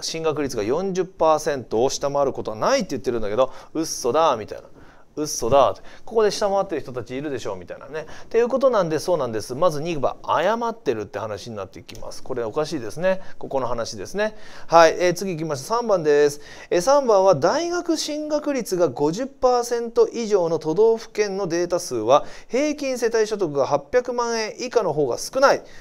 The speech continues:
何を言ってる？みたいな感じだけどな。はいはいはい。大学進学率が五十パーセント以上。五十パーセント以上。こっちの話ね。ね。で、で、平均世帯所得が八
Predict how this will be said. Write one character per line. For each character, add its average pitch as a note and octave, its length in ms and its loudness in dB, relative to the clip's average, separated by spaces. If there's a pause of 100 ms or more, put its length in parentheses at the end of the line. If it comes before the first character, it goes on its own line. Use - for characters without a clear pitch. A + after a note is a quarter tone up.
(160)
何 A#3+ 240 0
を F3 40 2
言 C3 80 -2
っ - 20 -8
て C3 100 -2
る？ A2+ 160 0
み G#2+ 140 -10
た A#2 60 0
い - 20 -2
な G2+ 80 -2
感 A2 80 -4
じ G#2 60 -4
だ G2 60 -2
け F#2+ 80 -4
ど B2+ 60 -2
な。 D#3+ 140 2 (200)
は D#3 140 0
い C3+ 60 2
は A2+ 140 0
い - 20 0
は F#2 160 -4
い。 G2 60 -2
大 A3+ 220 2
学 A#3+ 200 -4
進 A#3 180 -6
学 A3+ 220 -2
率 C3 180 -2
が A#2+ 220 4
五 B2+ 160 -4
十 G3+ 100 -4
パ G3 240 0
ー F3+ 60 0
セ F#3 100 -4
ン F3 80 -4
ト E3+ 140 0
以 C#3 60 -2
上。 G#2 180 2 (320)
五 C#3 120 -2
十 F#3+ 120 -4
パ E3+ 240 4
ー - 40 0
セ E3 100 -6
ン D3 80 -8
ト D3+ 60 -2
以 C3+ 60 -2
上。 A2 100 -4
こ A2+ 60 -8
っ A2+ 40 -8
ち B2 100 -10
の A#2 60 -4
話 A2+ 200 -6
ね。 D#3+ 320 -4 (640)
ね。 F#3 300 0 (760)
で、 D#3+ 340 -2 (220)
で、 F3 240 0 (160)
平 C4+ 300 2
均 B3 260 -4
世 A3 120 0
帯 G3+ 200 0
所 E3+ 140 -2
得 C#3+ 100 -2
が B2 80 0
八 C#3 180 0